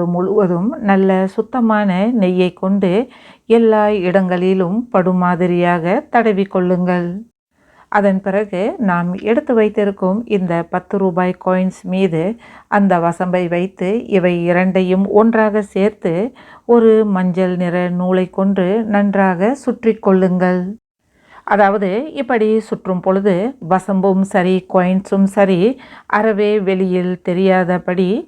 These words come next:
நன்கு சுற்றி கொள்ள வேண்டும். வீட்டில் கணவன்,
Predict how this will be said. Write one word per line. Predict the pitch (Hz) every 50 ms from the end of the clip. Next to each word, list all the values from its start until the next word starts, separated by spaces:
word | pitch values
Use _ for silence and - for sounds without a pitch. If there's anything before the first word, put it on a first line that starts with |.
| - - -
நன்கு | 220 220 214 208 208 190 202 220 285 302
சுற்றி | - - 247 220 233 214 208
கொள்ள | 202 - 196 180 185 226 285
வேண்டும். | 294 233 208 196 190 170 190 180 175 175 175 185 - - _ _ _ _ _ _ _
வீட்டில் | 196 208 214 214 - 214 180 190 233 302 - _ _
கணவன், | - 202 190 196 190 170 185 190 214